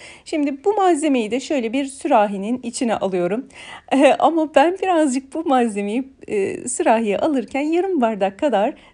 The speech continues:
zayi etmiş olabilirim. Siz daha dengeli ve düzgün şekilde dökersiniz eminim. Ben birazcık böyle dışarı döktüm.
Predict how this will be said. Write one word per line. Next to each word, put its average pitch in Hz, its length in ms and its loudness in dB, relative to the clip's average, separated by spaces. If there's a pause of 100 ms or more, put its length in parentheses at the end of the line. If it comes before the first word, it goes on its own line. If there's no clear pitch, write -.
zayi 233 640 2
etmiş 240 480 -6
olabilirim. 196 580 -2
Siz - 420 -8
daha 247 400 -4
dengeli 196 680 -2
ve 180 240 -4
düzgün 214 300 -4
şekilde 190 520 -6
dökersiniz 208 760 -2
eminim. 247 460 0 (340)
Ben 262 160 -2
birazcık 180 420 0
böyle 208 260 -4
dışarı 214 400 -6
döktüm. 196 360 -6